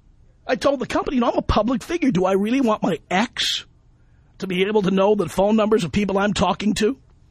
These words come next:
And honestly, I don't understand why she wants me to have access to that about her. I don't know why she would want that. But I certainly don't want it. And the,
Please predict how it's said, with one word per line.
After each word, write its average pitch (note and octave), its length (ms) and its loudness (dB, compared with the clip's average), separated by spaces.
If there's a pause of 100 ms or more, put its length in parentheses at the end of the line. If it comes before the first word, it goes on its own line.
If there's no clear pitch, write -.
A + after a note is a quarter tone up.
(640)
And G3 140 -2
honestly, A3+ 420 -2
I F#3+ 120 0
don't D4 140 -2
understand A3+ 400 0
why F3 120 0
she A#3+ 180 -2
wants G#3+ 260 0
me B3+ 140 0
to A#3+ 80 4
have F3+ 160 -2
access E3+ 360 -4
to F3 80 -6
that G#3 200 0
about D3 240 -2
her. B3+ 180 2
I F3 80 -2
don't G3 140 0
know E3+ 80 0
why E3 200 2
she G#3 140 -4
would F#3+ 120 -6
want G3+ 260 -2
that. - 260 -12 (1040)
But G#3 140 -6
I G#3+ 140 0
certainly A3+ 340 -2
don't D#3 240 -4
want C#3 240 -8
it. C4+ 120 -2 (1500)
And D#4+ 160 -2
the, E4 120 0